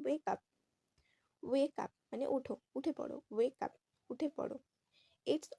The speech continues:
already morning", অনেক সকাল হয়ে গেছে। "It's already morning",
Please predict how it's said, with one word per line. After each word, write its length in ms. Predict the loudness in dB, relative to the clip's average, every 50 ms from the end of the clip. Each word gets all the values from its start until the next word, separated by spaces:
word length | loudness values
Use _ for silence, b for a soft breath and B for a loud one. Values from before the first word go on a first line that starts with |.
| 2 2
already 460 | 4 4 2 4 4 4 4 4 2 0 0 0
morning", 340 | 0 0 0 0 -2 -4 -6 -10 _ _ _ _ _ _
অনেক 280 | -4 -2 0 0 -2 -4
সকাল 360 | -4 -2 -2 -2 0 0 0 0
হয়ে 200 | 0 -2 -4 -4
গেছে। 300 | -6 -6 -8 -8 -12 -14 _ _ -2 0
"It's 160 | 0 0 -2 -8 -8 -4 -2
already 400 | 0 0 0 0 -2 -2 -2 -4 -4 -2 -2
morning", 320 | -2 -2 -2 -4 -6 -8